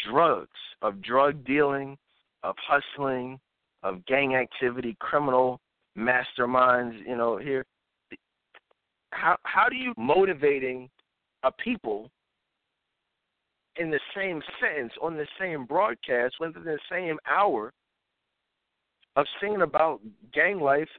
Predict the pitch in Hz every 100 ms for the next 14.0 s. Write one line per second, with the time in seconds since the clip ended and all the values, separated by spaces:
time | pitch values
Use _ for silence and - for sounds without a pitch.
0 | - 147 156 139 156 156 180 139 143 165
1 | 175 208 392 226 69 _ _ _ _ _
2 | _ _ _ _ _ _ _ _ _ _
3 | _ _ _ _ - 104 131 165 226 _
4 | - 185 269 262 214 180 170 147 170 160
5 | 151 - 165 143 147 - 160 151 156 156
6 | - 139 120 110 - 117 113 107 - -
7 | 185 143 - 110 110 - 160 127 113 107
8 | 76 113 - 127 113 123 117 113 127 127
9 | 120 110 _ _ _ _ _ - 120 117
10 | 113 113 104 101 110 131 117 120 139 120
11 | 104 - 101 104 - - 110 127 123 113
12 | 104 - 117 110 110 127 113 110 _ _
13 | _ _ _ _ 113 113 113 107 127